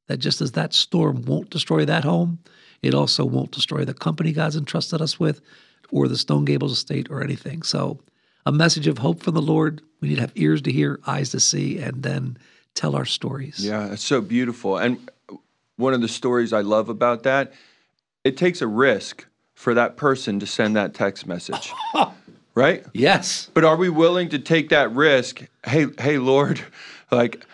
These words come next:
Speaker 2: I, you know, I, I might be missing this. I really feel like you want me to encourage somebody. Uh, I'm just gonna do this to be obedient to you. I, I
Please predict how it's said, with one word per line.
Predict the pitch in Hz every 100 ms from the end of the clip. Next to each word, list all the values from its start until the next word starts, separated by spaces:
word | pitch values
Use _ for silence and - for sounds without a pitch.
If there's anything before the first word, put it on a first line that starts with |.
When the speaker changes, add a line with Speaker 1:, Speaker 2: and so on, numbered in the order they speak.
| -
Speaker 2:
I, | - - -
you | 135
know, | 120 107 -
I, | 131 - -
I |
might | 123 151 151
be | 135
missing | 147 156 170 165
this. | 180 180 - -
I | -
really | 117 131 135
feel | 135 143 143
like | 139 127
you | 123 123
want | 135
me | 135 135
to | 131
encourage | 113 110 - 135 151 143 -
somebody. | 151 151 151 156 165 156 - - _ -
Uh, | 101 104 104 - _
I'm | - 127 143 - -
just | 143 151 -
gonna | 151 147
do | 123 139
this | 151 160 160 -
to | -
be | 101 131
obedient | 120 92 123 139 156 151
to | -
you. | 113 123 147 160 -
I, | - 113 - -
I | 104 113 107 104 98